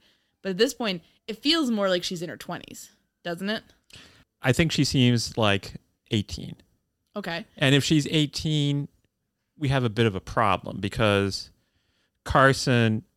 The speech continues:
Speaker 2: obviously wants this Ned and his Nancy to get together 'cause he keeps on telling this Ned,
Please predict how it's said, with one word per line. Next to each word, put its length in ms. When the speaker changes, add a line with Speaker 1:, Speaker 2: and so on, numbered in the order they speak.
Speaker 2:
obviously 920
wants 640
this 280
Ned 420
and 120
his 180
Nancy 360
to 80
get 220
together 360
'cause 160
he 120
keeps 260
on 120
telling 360
this 240
Ned, 540